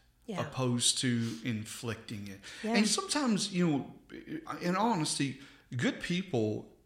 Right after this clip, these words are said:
Speaker 2: can get, get, can be blinded by the
Speaker 1: Mm-hmm.
Speaker 2: idea that what they're doing is good.
Speaker 1: Right.
Speaker 2: Well, it's, you know, I'm staying, I'll,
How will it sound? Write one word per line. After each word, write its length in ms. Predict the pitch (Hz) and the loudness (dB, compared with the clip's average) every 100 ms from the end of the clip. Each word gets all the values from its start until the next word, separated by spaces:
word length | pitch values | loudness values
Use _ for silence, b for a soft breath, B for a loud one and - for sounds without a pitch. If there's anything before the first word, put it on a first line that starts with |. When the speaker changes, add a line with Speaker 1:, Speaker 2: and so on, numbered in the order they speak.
| _ _ - | _ _ -4
Speaker 2:
can 180 | 139 127 | 0 4
get, 260 | 135 135 | 4 2
get, 260 | 123 127 127 | 4 4 4
can 120 | 135 | 2
be 80 | 123 | 4
blinded 720 | 110 117 110 143 107 107 98 b b - | 4 0 2 2 0 -4 -10 b b 2
by 140 | 127 | 4
the 140 | 123 123 | 4 4
Speaker 1:
Mm-hmm. 100 | 123 | 4
Speaker 2:
idea 420 | 127 117 143 135 | 2 4 6 6
that 200 | 127 123 | 4 4
what 300 | 131 160 - | 6 6 4
they're 200 | 147 131 | 0 0
doing 560 | 117 135 139 120 110 113 | 0 2 4 2 0 -2
is 200 | 110 120 | -4 -4
good. 420 | 113 120 110 - - - _ - | -2 -2 -4 -12 -20 -20 _ -8
Speaker 1:
Right. 320 | 165 151 - _ - b b b _ _ | -6 -8 -12 _ -20 b b b _ _
Speaker 2:
Well, 220 | 165 156 147 | 10 10 10
it's, 180 | - | 6
you 280 | 135 143 147 | 0 2 4
know, 120 | 131 B B - | 4 B B 6
I'm 160 | 160 135 | 8 12
staying, 380 | - 156 147 | 10 10 4
I'll, 160 | 147 | 4